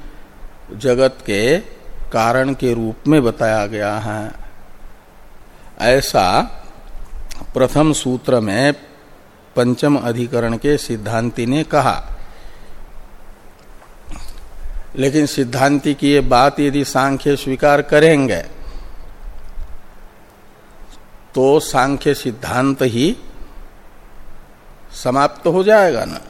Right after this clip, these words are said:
<coughs> इसलिए उनको तो बुद्धि लगानी है, ये न केन प्रकारेण। छांदोग्य उपनिषद के छठवें अध्याय में सत पदार्थ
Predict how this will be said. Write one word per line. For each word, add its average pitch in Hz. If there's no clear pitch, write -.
<coughs> -
इसलिए 151
उनको 147
तो 151
बुद्धि 139
लगानी 143
है, 180
ये 143
न 156
केन 143
प्रकारेण। 123
छांदोग्य 127
उपनिषद 127
के 151
छठवें 131
अध्याय 117
में 143
सत -
पदार्थ 117